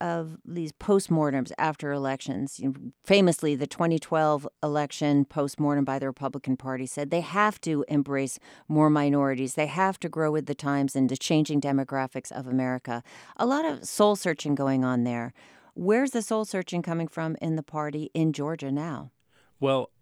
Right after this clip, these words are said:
Speaker 2: I don't think you're going to see very much soul searching coming from the party. You know, the Republican base has made it clear that they are a pro-Trump base. There was some polling that came out that suggested maybe Vernon Jones and Brian Kemp were tied, which necessarily want to take that with a bunches of grains of salt.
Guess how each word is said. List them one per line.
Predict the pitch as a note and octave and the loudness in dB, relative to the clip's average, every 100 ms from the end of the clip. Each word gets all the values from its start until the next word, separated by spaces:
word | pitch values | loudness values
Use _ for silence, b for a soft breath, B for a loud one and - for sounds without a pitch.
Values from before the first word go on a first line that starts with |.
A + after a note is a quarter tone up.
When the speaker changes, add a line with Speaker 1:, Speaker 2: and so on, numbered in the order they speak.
| - | -6
Speaker 2:
I | B2 C3+ | -2 0
don't | C3+ C#3+ - | 0 -4 -4
think | B2+ A#2 A#2 | -4 -2 -2
you're | G#2+ | 0
going | G#2 G2+ | 0 0
to | F#2+ | -2
see | - G2+ | -2 -2
very | F#2 F2+ | 0 0
much | E2+ E2 - | 0 -2 -2
soul | G2 F2 | -2 -2
searching | - F#2 - E2+ E2+ | 0 0 0 -4 -6
coming | - G#2+ G2 F#2 | -4 -2 0 -4
from | - F#2 F2+ | 0 0 0
the | F2+ | -6
party. | - F2+ E2+ D#2+ F2 | 0 0 0 -6 -10
You | F2+ | -8
know, | F2 E2+ E2 A2 | -6 -6 -8 -6
the | A#2 | -2
Republican | G2+ - A#2 A#2 A#2+ | -2 0 -2 0 -2
base | F#2 F#2 G#2 | -2 -2 -4
has | F#2+ | -4
made | F#2+ F#2 | -2 -4
it | - | -4
clear | G2 F2+ G2 | -4 0 -2
that | F2+ - | -2 -4
they | F#2 F#2 | -4 -2
are | F2+ F#2 | -2 -2
a | F2 F2+ | -2 -8
pro-Trump | - G2 F#2 - F2+ - | -4 -4 -4 -2 -2 -2
base. | G2 G#2+ C3+ - B B B | -4 -2 -4 -12 B B B
There | D3 | -6
was | D3+ | -4
some | D3 | -2
polling | E3+ E3+ D3+ | 0 0 -4
that | C3 | -6
came | - B2+ | -4 -2
out | A#2+ A2+ | -2 -2
that | A2+ | -4
suggested | - A2+ A2+ A2+ A#2+ | -6 -2 -2 -2 -6
maybe | G#2 G#2+ G#2+ | -4 -2 -2
Vernon | G2 G#2 G2 | 0 0 -2
Jones | F#2+ G2+ G2 | -2 -2 -2
and | G2 F#2+ | -4 0
Brian | G2 G2 | 0 0
Kemp | G#2+ G#2 F#2 | -2 -4 -2
were | F2+ | -2
tied, | - D3 G#2 G2+ - b - | 0 0 0 -4 -8 b -8
which | G#2 - - - - A#2 | -8 -6 -12 -14 -16 -10
necessarily | A#2 A2+ G#2+ G#2+ A2+ G#2 F#2+ F#2 - | -4 -4 -4 -6 -4 -2 -4 -6 -8
want | G#2+ F2 | -6 -6
to | - C#3 | -4 -4
take | G2+ | -2
that | G2 E2 | -2 -2
with | F#2 | -6
a | G2 | -2
bunches | D3+ - G#2+ | -2 -2 -6
of | F#2+ F2 | -6 -2
grains | F#2+ F2+ | -2 -2
of | F2+ | -6
salt. | - F#2+ F#2 | -2 -2 -2